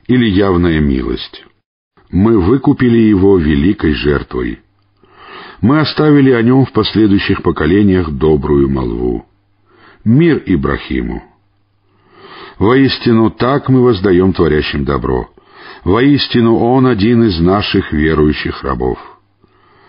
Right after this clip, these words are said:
Мы обрадовали его вестью об Исхаке, пророке из числа праведников. Мы благословили его и Исхака.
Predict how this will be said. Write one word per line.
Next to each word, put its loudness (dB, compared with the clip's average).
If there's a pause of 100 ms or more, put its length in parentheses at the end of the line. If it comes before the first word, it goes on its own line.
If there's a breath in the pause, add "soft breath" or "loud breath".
(880 soft breath)
Мы 2
обрадовали 2
его 4
вестью 2
об 2
Исхаке, -2 (300)
пророке 2
из 0
числа -2
праведников. -4 (1000 loud breath)
Мы 4
благословили 2
его 4
и 2
Исхака. -4